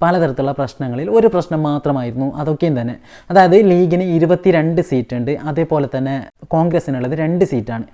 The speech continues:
അങ്ങനെ മൊത്തം ഇരുപത്തിനാല് സീറ്റ് ഉണ്ട്. അവര് ഭരണത്തിലേറുന്ന സമയത്ത് വൈസ് ചെയർമാൻ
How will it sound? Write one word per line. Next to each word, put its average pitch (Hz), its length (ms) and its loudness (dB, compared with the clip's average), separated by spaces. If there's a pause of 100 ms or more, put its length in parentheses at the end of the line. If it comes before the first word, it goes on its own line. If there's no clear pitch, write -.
(280)
അങ്ങനെ 156 220 -2 (220)
മൊത്തം 139 240 -8 (100)
ഇരുപത്തിനാല് 147 680 -2
സീറ്റ് 113 240 -4
ഉണ്ട്. 113 140 -6 (500)
അവര് 143 180 -2 (160)
ഭരണത്തിലേറുന്ന 143 800 0
സമയത്ത് 131 460 -4 (220)
വൈസ് 247 260 4
ചെയർമാൻ 185 320 4